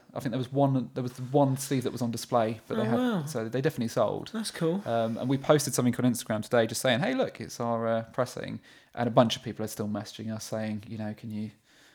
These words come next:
Speaker 1: hook us up <laughs> if you've still got any?" Uh, which we don't, I, I believe, uh, other than a few personal copies. Um, so that was quite strange. But in terms of, like, closure overall, it just still seems so surreal.
Speaker 2: 'Cause we should say that Saint November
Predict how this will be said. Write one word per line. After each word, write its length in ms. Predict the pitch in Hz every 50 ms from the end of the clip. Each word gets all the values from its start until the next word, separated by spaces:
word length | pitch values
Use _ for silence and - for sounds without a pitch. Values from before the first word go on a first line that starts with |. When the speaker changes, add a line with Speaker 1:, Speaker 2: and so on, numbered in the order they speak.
| _ -
Speaker 1:
hook 140 | - 117 -
us 140 | 104 -
up 220 | 113 113 104 - -
<laughs> 120 | - -
if 80 | 135 113
you've 100 | 131 -
still 120 | - 143 127
got 180 | - 123 123
any?" 300 | 95 117 113 113 110 107 - - - - - - - _
Uh, 280 | - 123 123 120 117 117
which 340 | - 127 135 - - - -
we 120 | 143 151
don't, 360 | 156 - - 170 170 143 120 - -
I, 80 | 120 117 120 - - - 135
I 80 | 123
believe, 460 | 113 - 120 120 127 139 147 143 - - -
uh, 40 | 120
other 340 | 120 117 117 - 113 117 110
than 100 | 113 113
a 20 |
few 200 | - - 120 117
personal 340 | - 123 117 113 - 127 120
copies. 400 | - 123 123 - 147 147 - - _ _ _ - _ - - - - - - - - _ _ -
Um, 240 | 135 135 135 135 131
so 140 | - - 151
that 240 | - 196 214 - 123
was 140 | 135 123
quite 400 | 127 - - 120 110 98 - - - _ _ _ _ _ _ _ -
strange. 540 | - - - 113 101 95 104 117 127 - -
But 80 | - -
in 80 | - 185
terms 300 | - - 233 233 214 196
of, 60 | 190
like, 180 | 180 160 156 -
closure 360 | - 175 165 156 143 147 147
overall, 680 | 143 143 139 131 143 156 143 110 - - 104 120 - _ _ _ _ - _ _ _ _ _ _ _ _ _ -
it 100 | - 320
just 160 | - 359 359 -
still 200 | - 254 233 196
seems 280 | - - 165 147 135 139
so 160 | - 131 117
surreal. 480 | 117 - - 113 120 143 160 120 98 82
Speaker 2:
'Cause 140 | - 185 180
we 100 | 185 180
should 220 | - 214 196 -
say 180 | - 151 139 139
that 240 | 131 139 156 156
Saint 260 | - - 170 165 156 151
November 680 | 151 135 135 135 131 127 120 131 127 127 135 139 -